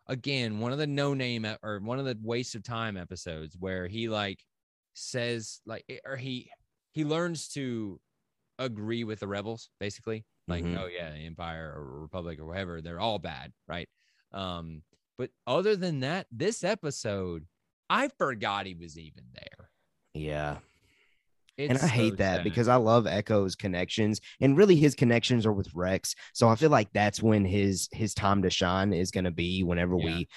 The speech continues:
Speaker 2: continue to see Rex incorporated in this story. But really on my second watch, that's one thing that I was listening for and looking for was what did Echo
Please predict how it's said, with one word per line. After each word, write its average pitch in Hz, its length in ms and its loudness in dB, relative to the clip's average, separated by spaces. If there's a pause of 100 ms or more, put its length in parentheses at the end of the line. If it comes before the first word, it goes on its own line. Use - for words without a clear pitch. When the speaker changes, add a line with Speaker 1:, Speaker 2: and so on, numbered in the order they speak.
(100)
Speaker 2:
continue 107 380 2
to 95 100 4
see 98 200 2
Rex 90 360 0
incorporated 95 680 4
in 92 160 0
this 90 140 -2
story. 90 480 2 (360)
But 127 220 8
really 120 460 8
on 104 120 6
my 104 120 6
second 104 380 2
watch, 95 280 2
that's 98 220 0
one 104 220 6
thing 107 220 2
that 101 80 2
I 95 80 2
was 87 200 -6
listening 110 440 4
for 113 260 8
and 85 120 2
looking 95 300 2
for 82 400 -2 (240)
was 95 240 2
what 90 380 4
did 95 180 2 (380)
Echo 80 720 0